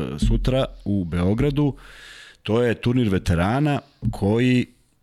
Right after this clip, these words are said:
o po onome što sam ja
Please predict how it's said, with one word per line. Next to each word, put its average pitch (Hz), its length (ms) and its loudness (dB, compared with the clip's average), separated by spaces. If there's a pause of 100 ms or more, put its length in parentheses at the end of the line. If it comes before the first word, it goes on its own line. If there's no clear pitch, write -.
(1700)
o 101 360 0 (1600)
po 107 100 0
onome 113 240 2
što - 120 -6
sam 101 200 -2
ja 104 380 0